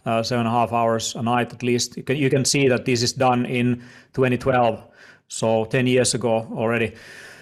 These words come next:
And I, I was looking into breathing techniques. So that's what cardiac co-, cardiac coherence is here, meditation as well. So different breathing techniques to increase heart rate variability,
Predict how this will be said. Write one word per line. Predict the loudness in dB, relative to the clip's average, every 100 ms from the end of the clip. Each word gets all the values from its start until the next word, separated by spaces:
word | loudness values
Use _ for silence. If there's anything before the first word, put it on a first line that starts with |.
| -20 -20 _ _ -2
And | 2 2 2 2
I, | 4 4 4
I |
was | 2 2
looking | 0 0 0
into | 0 0 -2
breathing | 0 0 2 0
techniques. | 0 -2 -2 -2 -2 -4 -4 -10
So | -6 -2
that's | -2 -2
what | -4 0
cardiac | 0 0 -2 -2
co-, | -2 -2
cardiac | -2 0 0 0
coherence | -2 0 0 0
is | -2 -2
here, | 0 0 -2
meditation | -2 0 0 0 0 0
as | -4 -4
well. | -4 -4 -4
So | -6 -4
different | -2 -4 -4 -2
breathing | 0 0 -2
techniques | -4 -2 -4 -4
to | -2
increase | -4 0 -2 0
heart | 0 0
rate | 0 0
variability, | 0 0 0 0 -2 -4